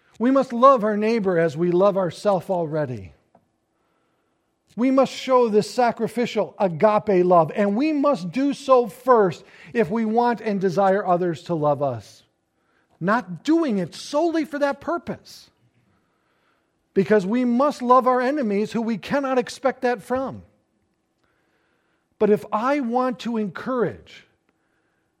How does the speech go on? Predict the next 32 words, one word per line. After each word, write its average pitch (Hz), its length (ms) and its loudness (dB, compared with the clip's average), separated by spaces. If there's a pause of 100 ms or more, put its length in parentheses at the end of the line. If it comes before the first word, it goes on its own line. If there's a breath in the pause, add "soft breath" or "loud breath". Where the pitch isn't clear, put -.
a 190 100 -4
congregation 220 1000 -6 (300)
to 185 100 -2
love 196 320 0
one 175 200 -2
another, 110 400 -10 (760 soft breath)
if 185 120 -2
I 226 100 4
want 269 220 0
to 240 40 0
encourage 226 600 -4
our 196 200 -2
church 214 460 -2
or 180 80 -4
the 156 80 -6
Christian 233 480 -8
community 214 540 -4
in 170 100 -2
America 196 460 -2
to 170 100 -4
love 196 260 0
one 170 200 -4
another, 143 320 -4 (280 loud breath)
let 196 300 0
it 320 220 -6
all 226 260 2
begin 202 560 -2
with 175 220 -4
you 123 340 -8 (880)
and 165 200 -4
with 196 160 0
me, 247 360 -12